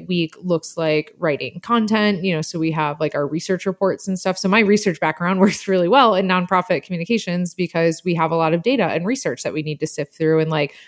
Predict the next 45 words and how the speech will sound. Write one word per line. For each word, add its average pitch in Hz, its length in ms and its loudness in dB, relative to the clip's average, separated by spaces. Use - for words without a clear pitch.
make 196 220 0
sense 208 340 0
of 160 240 2
and 160 120 -4
be 160 80 4
able 156 220 4
to 147 600 -2
write 165 220 2
about 156 300 2
in 160 60 -4
a 156 60 0
way 143 380 0
that 139 260 0
most 147 320 -2
of - 80 -8
our 120 120 0
audience 139 380 -2
isn't 147 220 -6
necessarily 113 380 -8
gonna 143 100 -12
be 165 120 -8
reading 170 300 -4
a 180 80 -2
research 165 400 -4
article. 143 420 -8
So 160 320 -2
I - 100 2
get 208 120 4
to 226 100 0
write 185 220 4
a 196 40 2
lot 185 160 2
of 180 60 -2
content. 180 640 -2
Um, 165 220 -2
I've 170 120 0
been 175 140 0
learning 165 260 -2
how 170 80 -4
to 165 100 0
design, 160 640 -2
you 185 180 -2
know, 147 80 -4
like, 151 280 -4
uh, 156 420 -4